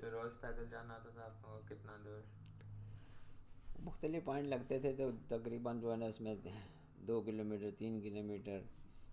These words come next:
Speaker 2: चार किलोमीटर,
Speaker 1: पहाड़
Speaker 2: ऐसे,
Speaker 1: के ऊपर?
Speaker 2: हाँ, पहाड़, और जब ले उसमें, पाँच किलोमीटर तक भी चलें,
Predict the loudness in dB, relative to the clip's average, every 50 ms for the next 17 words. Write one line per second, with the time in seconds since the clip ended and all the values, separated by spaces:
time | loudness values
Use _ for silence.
0 | -10 -4 0 4 4 4 4 4 2 2 2 2 0 0 0 -2 -2 -2 -4 -6
1 | -12 -14 -16 -16 -10 -4 -2 0 2 2 2 2 2 2 2 2 0 0 0 0
2 | 0 0 -2 -2 -4 -4 2 4 6 8 8 8 6 6 4 2 2 2 2 2
3 | 4 6 8 8 8 8 6 2 2 4 4 2 2 -2 -6 -12 -18 -18 -16 -14
4 | -12 -10 -10 -10 -10 -10 -10 -10 -12 -12 -14 -14 -8 -2 2 2 2 4 2 0
5 | 0 0 2 2 2 2 0 0 2 2 2 2 0 -2 -10 -16 -16 -16 -16 -16
6 | -14 -14 -14 -14 -6 0 0 2 2 2 0 0 2 2 2 4 2 2 0